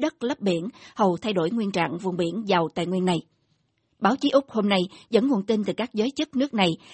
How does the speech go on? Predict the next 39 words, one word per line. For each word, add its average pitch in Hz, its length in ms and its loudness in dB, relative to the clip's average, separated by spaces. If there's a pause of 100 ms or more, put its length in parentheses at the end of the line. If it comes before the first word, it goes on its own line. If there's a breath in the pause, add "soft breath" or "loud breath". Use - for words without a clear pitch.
(140 loud breath)
bày 214 160 0
tỏ 202 240 -2
quan 247 180 -2
ngại 170 200 0 (280 loud breath)
rằng 196 180 -2
Trung 233 180 -2
Quốc 349 160 -2
có - 100 -6
thể 190 280 -2
đưa 214 180 0
radar 202 420 -2
tầm 175 160 -2 (120)
xa, 196 240 0 (220 loud breath)
súng 233 300 2
phòng 175 280 -2
không, 196 260 2 (560 soft breath)
cùng 202 300 6
các 302 120 -4 (120)
chuyến 247 220 0
bay 196 240 0
giám 214 140 0
sát 294 220 -2
thường 185 160 -4 (100)
xuyên 202 180 6 (300 loud breath)
để 233 120 4
triển 233 180 -4
khai 240 300 -2
sức 320 120 -4
mạnh 170 200 -2
quân 202 160 -2
sự 160 240 -2
của - 100 -2
mình 185 200 2 (320 loud breath)
trên 208 200 4
khắp 349 240 -4
vùng 180 160 0
biển 165 180 -2
rộng 196 220 -4
lớn 185 260 0